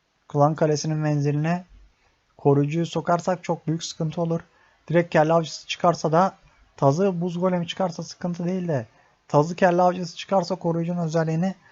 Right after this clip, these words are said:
kurtarmak için bayağı bir sıkıntı yaşarım orada. Sol taraftan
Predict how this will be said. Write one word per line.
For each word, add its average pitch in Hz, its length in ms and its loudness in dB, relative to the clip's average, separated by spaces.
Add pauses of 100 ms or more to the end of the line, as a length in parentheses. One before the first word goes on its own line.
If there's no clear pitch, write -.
(220)
kurtarmak 175 560 0
için 156 220 -4
bayağı 160 220 4
bir 143 60 -8
sıkıntı 160 400 -6
yaşarım 151 400 -2
orada. 143 340 0 (380)
Sol 202 280 6
taraftan 190 520 4